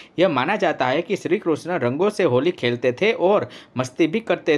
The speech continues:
थे, इस वजह से लोग इस त्यौहार में एक दूसरे को रंग भी लगाते हैं। तो अब आपको पता चल गया होगा कि होली का त्यौहार क्यों मनाते हैं और इसमें रंग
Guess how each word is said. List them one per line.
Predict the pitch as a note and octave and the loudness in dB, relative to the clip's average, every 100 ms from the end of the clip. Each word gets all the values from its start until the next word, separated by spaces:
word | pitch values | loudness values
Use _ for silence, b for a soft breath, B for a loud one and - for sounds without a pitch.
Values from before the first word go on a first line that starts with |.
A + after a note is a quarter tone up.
| D3 | 2
थे, | |
इस | C3+ F3 | 0 2
वजह | D3 D3 D3+ | 2 2 0
से | C#3+ | 0
लोग | A#2+ F#3 E3 | 2 2 0
इस | D#3+ | -2
त्यौहार | C#3 A#2 D#3 E3 | 0 2 2 0
में | F#3 | -2
एक | D#3+ E3+ | -2 -2
दूसरे | C#3 B2+ C3+ | -4 -2 -2
को | F#3 | 0
रंग | C#3 B2+ | 0 0
भी | C3 | 0
लगाते | E3 C#3+ C3+ - A2 | 0 0 -2 -2 0
हैं। | A2+ G2 B B | 0 -2 B B
तो | C3 | -2
अब | D3 G3 | 2 2
आपको | F3 - F3 | 0 0 -2
पता | D#3+ D3 | 0 0
चल | B2+ D3+ | 0 -2
गया | F#3 F#3 C#3+ | 2 2 2
होगा | B2+ D#3 | 0 0
कि | F3 | 0
होली | B2 C3 | 0 0
का | D#3+ F3 | 0 0
त्यौहार | D3+ D3 C3+ | 0 -2 -2
क्यों | D3 G3 | 2 2
मनाते | D#3 A#2+ A2+ C3 | 2 -2 -2 0
हैं | F#3 | 4
और | E3+ | 2
इसमें | D3 E3 | 0 -2
रंग | B2 F#3+ | -2 -2